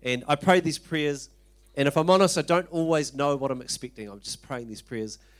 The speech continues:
And then, uh, on the last day of lockdown, or maybe Friday, we were going for a walk, um, to get some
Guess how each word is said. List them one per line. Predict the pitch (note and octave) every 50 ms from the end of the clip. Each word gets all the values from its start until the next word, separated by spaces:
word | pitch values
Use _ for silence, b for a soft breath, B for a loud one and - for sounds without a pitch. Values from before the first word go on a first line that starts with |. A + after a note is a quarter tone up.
| b b b
And | - C3+ C#3 C#3 C#3 C#3
then, | D3 D3 C#3+ C#3
uh, | C#3+ - C#3+ C#3+ C#3 C3+ C3+ -
on | D#3 D3+ D3
the | C#3+ C#3+
last | C#3+ D3 D#3 E3 F3 F3+ F3 - -
day | - E3+ D#3+ D#3 D#3
of | C#3 B2
lockdown, | C#3 D3 D3+ - - D#3 D3 D3 D3 C#3+ C3+
or | B2 A#2+ A#2+ A#2 A#2+ B2+ B2
maybe | C3+ C#3 C#3 C3+ B2+
Friday, | - - - C#3 C3 C3+ C3+ C#3 C#3 C#3 C#3
we | C3+ B2 A#2+
were | A#2
going | A2+ C#3+ C#3 C#3 C#3
for | C3+ - C#3+ C3
a | A#2+
walk, | A#2 A#2+ B2+ C3 B2+ B2 - b b b b b b b -
um, | B2 A#2+ A#2 A2+ A2+ A2
to | - -
get | A2+ A#2+ B2 A#2+ -
some | - - B2 A2 G#2+ G2+ F#2+